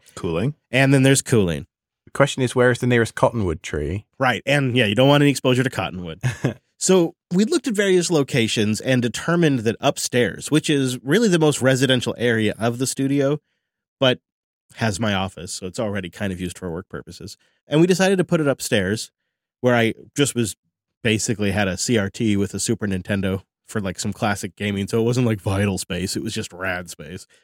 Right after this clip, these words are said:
Speaker 2: And, uh, put Brent's custom-built rack up there. And then you and Jeff proceeded to pull a bunch of Ethernet and power, and you seemed to find a pretty,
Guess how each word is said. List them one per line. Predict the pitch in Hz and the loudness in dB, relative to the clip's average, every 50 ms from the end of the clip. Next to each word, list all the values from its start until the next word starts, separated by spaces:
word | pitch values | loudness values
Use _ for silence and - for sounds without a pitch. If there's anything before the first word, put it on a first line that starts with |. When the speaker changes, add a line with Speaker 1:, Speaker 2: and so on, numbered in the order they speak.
| _ _ _ _ _ _ _ _ _ | _ _ _ _ _ _ _ _ _
Speaker 2:
And, | - 127 143 147 147 147 143 139 | 0 2 2 4 4 2 2 2
uh, | 131 123 117 113 107 101 - _ | 2 2 2 2 0 -2 -2 _
put | - 170 156 117 | 0 0 0 0
Brent's | 107 135 139 139 135 - | 0 2 2 2 0 -2
custom-built | - - 143 135 - - - 135 127 113 120 120 123 170 - - - - - _ _ _ _ | -4 -4 -4 -4 -2 -4 -4 -4 -2 0 0 0 -2 -2 -4 -6 -8 -8 -8 _ _ _ _
rack | - 110 117 123 - | -2 0 0 0 0
up | - 123 - _ | -2 -4 -4 _
there. | - 101 95 101 110 - _ _ _ _ _ | -4 -4 -2 -4 -6 -8 _ _ _ _ _
And | 131 135 | 0 2
then | 156 143 139 | 4 4 4
you | 135 147 190 233 | 4 4 6 4
and | 208 147 | 4 2
Jeff | - - 135 175 190 - | 2 0 0 -2 -2 -2
proceeded | - 214 180 - - 127 110 107 98 - | -4 -2 0 2 2 2 2 0 -2 -4
to | 123 110 | -6 -6
pull | - - 135 147 143 | -2 0 2 2 2
a | 117 | 2
bunch | 95 - 127 147 170 - - | 0 0 -2 -2 0 -2 -4
of | 135 | -2
Ethernet | 110 135 143 151 - 151 139 131 123 113 113 110 | 0 2 2 2 2 0 -2 0 0 0 -2 -2
and | 117 110 | -6 -10
power, | - - 107 95 98 113 | -10 -6 -6 -4 -2 0
and | 143 165 | 0 2
you | 175 165 | 2 2
seemed | - 214 262 | 2 0 0
to | 320 277 | 0 0
find | - 233 202 | 0 0 0
a | 156 - | 0 -2
pretty, | - - - 175 185 185 180 170 160 - | -2 -2 2 2 4 4 4 2 2 0